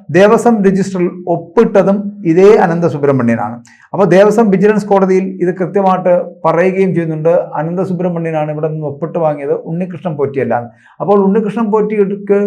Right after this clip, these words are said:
ചാടാനുള്ള പഴുതുകൾ വലുതായി വരുന്നുണ്ട് എന്നുള്ളതാണ് മറ്റൊരു ര-, ര-, ര-, രഹസ്യം. അപ്പോൾ ഈ സ്വർണ്ണപ്പാളി എവിടേക്ക് കൊണ്ടുപോയി, ഇനി ദിവസങ്ങൾ വൈകിയത് എന്തുകൊണ്ടാണ്, സ്വർണമായിരുന്നോ അതോ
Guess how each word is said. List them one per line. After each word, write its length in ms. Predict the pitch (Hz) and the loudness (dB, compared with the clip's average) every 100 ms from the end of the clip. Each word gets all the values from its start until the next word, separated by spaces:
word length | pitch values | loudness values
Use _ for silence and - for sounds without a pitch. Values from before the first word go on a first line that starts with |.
| 208 180 | -2 -2
ചാടാനുള്ള 460 | 170 185 190 190 185 | 2 4 4 0 0
പഴുതുകൾ 420 | 160 165 175 180 185 - 143 | -2 -2 -6 -6 -10 -8 -6
വലുതായി 360 | 156 175 170 147 | 0 0 2 0
വരുന്നുണ്ട് 360 | 147 160 160 147 | -2 -2 0 0
എന്നുള്ളതാണ് 420 | 143 139 135 156 - | 0 -2 -2 -4 -8
മറ്റൊരു 260 | 143 160 151 | -6 -2 -2
ര-, 140 | 156 - 147 | -2 -4 -8
ര-, 180 | - - - 147 | -8 -8 -8 -6
ര-, 140 | 143 151 147 | -6 -6 -6
രഹസ്യം. 400 | 151 180 - 110 - _ _ _ - | -2 -2 -4 -12 -16 _ _ _ -2
അപ്പോൾ 180 | 165 208 208 | 4 4 6
ഈ 20 | 202 185 - - - _ - | 2 0 -6 -14 -20 _ 2
സ്വർണ്ണപ്പാളി 520 | 180 202 240 226 220 190 | 4 6 6 6 6 6
എവിടേക്ക് 360 | 170 196 190 175 | 4 2 2 0
കൊണ്ടുപോയി, 420 | 139 120 110 123 - - _ _ _ _ 175 | 0 -2 -4 -8 -12 -20 _ _ _ _ 0
ഇനി 140 | 185 175 | 2 4
ദിവസങ്ങൾ 460 | 180 214 240 240 220 196 | 6 6 4 4 6 6
വൈകിയത് 360 | 185 180 160 151 | 4 2 0 -2
എന്തുകൊണ്ടാണ്, 680 | 160 170 143 120 - - - - _ _ _ - | -2 -2 -2 -2 -4 -6 -12 -20 _ _ _ 0
സ്വർണമായിരുന്നോ 960 | 175 190 226 240 214 190 175 170 175 185 - - | 4 4 4 6 8 6 4 2 2 0 -4 -4
അതോ 120 | 151 | 2